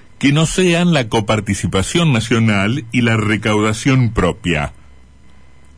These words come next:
O sea, no le deberá pedir prestado a nadie, se las va a arreglar con sus ingresos tributarios.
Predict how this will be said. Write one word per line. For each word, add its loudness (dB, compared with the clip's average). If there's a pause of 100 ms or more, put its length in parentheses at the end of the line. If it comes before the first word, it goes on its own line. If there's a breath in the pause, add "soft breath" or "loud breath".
(420)
O 0
sea, -2 (280 loud breath)
no 0
le 2
deberá 0
pedir 0
prestado 0
a 2
nadie, 0 (160)
se -2
las 0
va 2
a 2
arreglar 0
con 0 (720 loud breath)
sus -2
ingresos 0
tributarios. -2